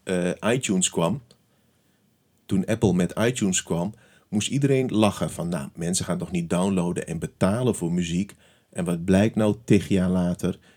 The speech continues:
Mensen willen wel degelijk voor muziek betalen en ze willen wel degelijk, eh, streamen.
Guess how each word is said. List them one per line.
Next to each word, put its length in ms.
Mensen 320
willen 180
wel 240
degelijk 420
voor 120
muziek 320
betalen 540
en 140
ze 100
willen 180
wel 200
degelijk, 640
eh, 200
streamen. 580